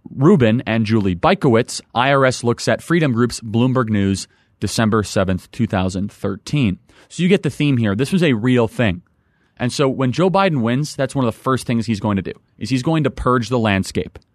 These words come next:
of anyone and everyone that was near Donald Trump.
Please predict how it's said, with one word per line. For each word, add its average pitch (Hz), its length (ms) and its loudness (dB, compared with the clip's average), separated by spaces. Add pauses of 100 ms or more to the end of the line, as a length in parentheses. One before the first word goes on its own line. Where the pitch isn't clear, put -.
(560)
of 110 240 -2
anyone 170 640 2 (320)
and 123 220 0
everyone 113 560 -2 (600)
that 127 200 0
was 120 160 -2
near 113 160 0
Donald 98 320 -2
Trump. - 260 -12